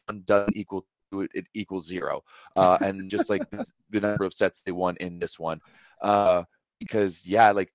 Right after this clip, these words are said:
Speaker 1: that's not even close. Seventeen, twenty-one, and twenty? Like,
Speaker 2: So Vakifbank goes in the Istanbul Derby and gets three donged by Eczacıbaşı, like Everett said, seventeen, twenty-one, twenty, like,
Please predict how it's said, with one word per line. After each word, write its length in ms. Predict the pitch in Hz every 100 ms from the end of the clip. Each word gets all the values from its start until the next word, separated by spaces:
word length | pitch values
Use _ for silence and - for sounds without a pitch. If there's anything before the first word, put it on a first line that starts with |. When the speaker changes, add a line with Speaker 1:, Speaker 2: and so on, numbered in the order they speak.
| -
Speaker 1:
that's 140 | 175
not 120 | 240
even 200 | 285 269
close. 520 | 180 - 185 240 - - -
Seventeen, 640 | - 220 226 208 247 240
twenty-one, 480 | - 208 214 214 214
and 160 | 190
twenty? 500 | - 156 165 233 320 _ _ _
Like, 300 | 226 247 - _ _ _ _ _ _ _ _ _ _ _ _ _ _ _ _ _ _ _ _ - _ _ _ -
Speaker 2:
So 260 | - 113 104
Vakifbank 680 | 113 120 131 - 135 117
goes 560 | - 110 107 107 104 -
in 180 | 110 101
the 260 | 95 95 104
Istanbul 640 | 101 - 107 101 101 101
Derby 480 | 92 101 95 95 98
and 180 | 95 101
gets 240 | 95 -
three 320 | - 101 113
donged 300 | 113 107 104
by 180 | 107 98
Eczacıbaşı, 720 | 95 104 95 101 95 92 -
like 140 | 92 87
Everett 240 | 90 92
said, 200 | - 87
seventeen, 540 | - 113 107 101 104 98
twenty-one, 460 | - 101 92 90
twenty, 320 | - 92 92
like, 220 | 87 87